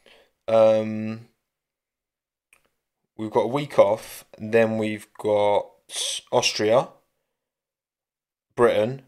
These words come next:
another week off, then Hungary, Belgium. So then after Belgium i-, is, is the summer break. And, yeah,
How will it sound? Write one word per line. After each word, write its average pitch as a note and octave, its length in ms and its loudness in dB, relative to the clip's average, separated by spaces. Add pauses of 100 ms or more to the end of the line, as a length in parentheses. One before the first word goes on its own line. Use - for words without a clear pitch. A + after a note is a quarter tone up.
(140)
another A#2 240 4
week G#2 280 -4
off, A2+ 380 0 (220)
then G#2 160 -4
Hungary, A2+ 500 0
Belgium. G2 560 4 (840)
So - 120 -10
then A2 220 4
after B2+ 300 2
Belgium G#2+ 420 4
i-, F#2+ 40 -6
is, G2 300 -10
is F#2+ 200 -10
the F#2+ 80 -14
summer F#2+ 280 -6
break. - 540 -10 (880)
And, G#2 880 -2 (2500)
yeah, F#2 380 -6